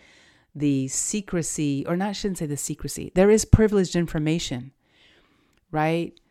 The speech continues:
And I've said this before. Y-, we don't, we, uh, we don't all, ha-, we, we cannot hold, um, a level, the highest level of privileged information. We can't hold that if we're still learning how to crawl. Hmm? And so,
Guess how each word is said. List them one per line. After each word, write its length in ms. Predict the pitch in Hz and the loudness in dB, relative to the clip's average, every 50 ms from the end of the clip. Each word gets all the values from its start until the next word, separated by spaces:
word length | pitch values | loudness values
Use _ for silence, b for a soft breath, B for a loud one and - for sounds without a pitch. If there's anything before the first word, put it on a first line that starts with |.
| _ _ _ _ - | _ _ _ _ -2
And 100 | 160 170 | 0 0
I've 140 | 165 147 - | 2 2 2
said 160 | 180 170 156 | 0 0 0
this 160 | 165 - - | -2 -4 -2
before. 680 | - 147 139 - - 165 160 151 147 139 139 - - - - | -4 -6 -6 -4 -4 -2 0 0 0 0 -2 -6 -8 -12 -16
Y-, 220 | - 110 117 95 - - | -12 -10 -8 -8 -8 -4
we 220 | - 180 180 190 190 | 2 4 6 6 8
don't, 260 | 202 202 208 - - _ _ - | 6 6 6 2 -2 _ _ -2
we, 100 | 185 190 - | 0 2 6
uh, 120 | 185 180 - | 4 4 6
we 140 | - 196 196 | 6 4 4
don't 220 | 208 233 240 - - | 4 4 0 0 2
all, 260 | - 180 180 180 175 170 | 4 6 6 6 4 0
ha-, 140 | 151 160 _ - | -4 -8 _ -6
we, 160 | 175 180 - _ - | -6 -6 -6 _ -2
we 140 | 175 180 175 | -2 -2 0
cannot 480 | 180 - - 202 196 220 247 240 - | -2 -4 -2 0 0 2 0 -2 -2
hold, 640 | - - - 175 175 175 165 151 143 147 143 143 - _ b b b b b b b b b b b b b b b _ - | -4 -6 0 2 2 2 4 2 2 0 -2 -4 -8 _ b b b b b b b b b b b b b b b _ -4
um, 520 | - 151 143 139 135 135 131 135 131 - _ _ _ - - - | -2 0 0 0 -2 -2 -4 -4 -6 -8 _ _ _ -6 0 2
a 80 | 156 | 2
level, 360 | 151 147 147 175 160 147 156 | 2 4 4 4 4 4 2
the 100 | 143 143 | 0 0
highest 560 | 123 - - 160 160 156 170 170 160 156 - - | 0 -2 -4 -4 -2 0 0 0 0 -2 -2 0
level 400 | 151 151 151 151 156 151 143 143 | 2 2 4 4 4 4 4 4
of 180 | 139 131 - | 2 0 -2
privileged 380 | - - 156 143 151 151 135 139 | 0 0 0 2 2 0 0 0
information. 520 | 139 131 - 143 139 143 143 - - 156 | -2 -4 -4 -4 -2 -2 -2 -4 -4 -2
We 100 | 165 196 | -2 -2
can't 300 | 190 - 233 233 - - | -2 -2 -4 -4 -4 -4
hold 360 | - - - 185 196 202 180 | -8 -4 0 2 2 2 2
that 220 | 160 147 135 135 - - | 2 0 0 -2 -4 -4
if 180 | 151 143 - | -4 0 2
we're 140 | - 151 151 | 2 2 2
still 340 | 143 - - 175 170 160 151 | -2 -4 -2 0 0 0 2
learning 320 | 151 147 147 147 147 143 | 2 0 0 0 -2 -4
how 160 | 139 135 139 | -4 -6 -6
to 100 | 135 127 | -6 -8
crawl. 480 | - - - - 160 151 120 131 139 143 - _ _ _ _ _ _ _ _ _ _ _ _ - | -8 -10 -6 -4 -4 -2 -2 -4 -8 -12 -16 _ _ _ _ _ _ _ _ _ _ _ _ -10
Hmm? 200 | 170 160 180 220 247 - _ B B B B B B B B B B B | -6 -4 -4 -4 -4 -6 _ B B B B B B B B B B B
And 220 | - 165 165 156 | -2 -2 -2 -2
so, 560 | - - - 175 160 160 156 151 147 151 156 | -2 0 2 2 4 4 2 2 0 -2 -4